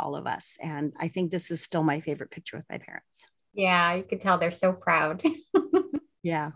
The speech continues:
Speaker 1: I loved it. And this, this is also atop the Campanile in Berkeley.
Speaker 2: Okay.
Speaker 1: Um, so I got some special permission to do the ceremony there because I was a tour guide.
Speaker 2: Mm-hmm.
Speaker 1: And you, everybody wants to get married up there. And they're like, "No,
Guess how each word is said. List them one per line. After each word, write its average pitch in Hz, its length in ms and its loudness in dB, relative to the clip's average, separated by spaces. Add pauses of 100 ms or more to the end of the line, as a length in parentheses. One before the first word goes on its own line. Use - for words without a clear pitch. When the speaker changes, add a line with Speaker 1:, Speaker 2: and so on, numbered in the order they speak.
(140)
Speaker 1:
I 170 40 0
loved 147 260 -2
it. - 180 -4 (100)
And 202 140 10
this, 208 180 6 (280)
this 185 80 -4
is 202 80 4
also 226 260 10
atop 214 320 6
the 185 80 0
Campanile 170 540 4
in 147 260 0
Berkeley. 139 460 -6 (640)
Speaker 2:
Okay. 196 360 2 (140)
Speaker 1:
Um, - 240 -12 (460)
so - 140 2
I 170 60 8
got 170 200 8
some 185 140 4
special - 340 2
permission 175 460 4
to 180 120 0
do 175 160 4
the 165 80 6
ceremony 156 460 2
there 151 160 4
because 170 220 -2
I 156 60 4
was 147 120 2
a 147 80 0
tour 160 240 -2
guide. 226 400 2 (460)
Speaker 2:
Mm-hmm. 202 220 -4
Speaker 1:
And 175 160 4
you, 170 180 6
everybody 247 320 6
wants 262 200 6
to 262 80 0
get 254 180 6
married 220 340 4
up 233 160 2
there. 226 140 6
And 214 100 2
they're 185 100 2
like, 180 200 2
"No, 147 340 0